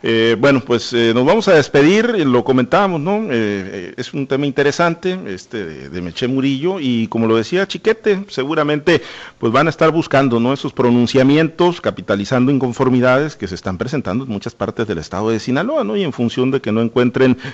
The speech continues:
acomodos algunos personajes, no es el caso de la señora Meché Murillo, ¿no? Que seguramente ella no está buscando ninguna posición política, sus ochenta y cinco años de edad, pero sí algunos otros actores importantes que, pues, no tuvieron oportunidad de ser postulados a cargos de elección popular,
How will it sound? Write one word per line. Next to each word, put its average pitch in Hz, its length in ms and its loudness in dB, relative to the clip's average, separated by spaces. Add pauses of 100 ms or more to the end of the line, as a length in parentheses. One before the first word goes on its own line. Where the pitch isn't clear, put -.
(240)
acomodos 127 600 2
algunos 120 360 0
personajes, 139 640 0
no 85 400 -6
es - 80 -14
el 87 120 -10
caso 85 260 -4
de 87 60 -2
la 71 100 -8
señora 82 320 -6
Meché 82 300 -8
Murillo, 165 360 -4
¿no? 175 140 -6
Que 101 120 -10
seguramente 95 580 -4
ella 104 260 0 (640)
no 110 160 0
está - 180 -4
buscando 104 380 -2
ninguna 95 340 -4
posición 90 460 -6
política, 120 720 -2
sus 87 200 -18
ochenta 76 320 -14
y 78 60 -12
cinco 101 320 -6
años 104 220 -2
de 113 80 0
edad, 120 260 2 (400)
pero 117 220 2
sí 139 160 0
algunos 147 340 0
otros 147 240 -2
actores 151 400 0
importantes 160 880 0
que, 82 500 -4
pues, 95 120 -6
no 101 160 -2
tuvieron 107 440 0
oportunidad 92 600 -2
de 98 80 0
ser 92 180 -6
postulados 98 840 -2
a 69 360 -6
cargos 92 280 -6
de 85 60 -6
elección 92 340 -10
popular, 110 420 0